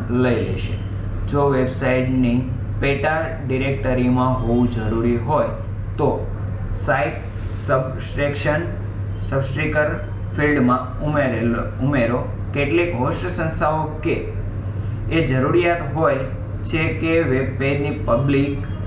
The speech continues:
ડેશ એચ ટી એમ એલ જેવી સ્વતંત્ર ડિરેક્ટરીમાં રાખવામાં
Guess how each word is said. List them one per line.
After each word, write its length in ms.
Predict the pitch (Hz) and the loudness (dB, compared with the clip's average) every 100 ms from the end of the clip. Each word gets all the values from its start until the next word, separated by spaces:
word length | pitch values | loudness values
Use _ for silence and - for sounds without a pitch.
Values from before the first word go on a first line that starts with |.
| - - - - 143 | -4 -4 -4 -2 0
ડેશ 280 | 147 131 131 - 131 | 2 2 0 -4 0
એચ 100 | 135 | 0
ટી 260 | - 160 160 | 0 -2 0
એમ 80 | 165 | 0
એલ 100 | 165 135 | 0 2
જેવી 320 | 131 135 135 | 2 2 0
સ્વતંત્ર 500 | - 127 160 165 170 156 | 0 0 0 0 0 2
ડિરેક્ટરીમાં 680 | 131 131 123 120 120 120 117 104 | 2 0 0 0 0 0 0 -2
રાખવામાં 520 | - 98 101 123 | -2 -2 -2 0